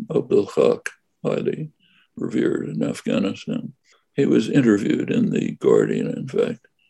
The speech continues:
shortly after the U S invasion by Anatol Yevin, a distinguished Central Asian scholar, who asked Al-Haq, "Why do you think the Americans invaded?"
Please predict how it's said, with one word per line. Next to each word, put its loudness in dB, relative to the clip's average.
shortly 2
after -2
the -2
U 2
S 0
invasion 0
by 0
Anatol 2
Yevin, 2
a -6
distinguished -6
Central 0
Asian 0
scholar, 0
who 4
asked 0
Al-Haq, -2
"Why 4
do 0
you 0
think -4
the -2
Americans 0
invaded?" 0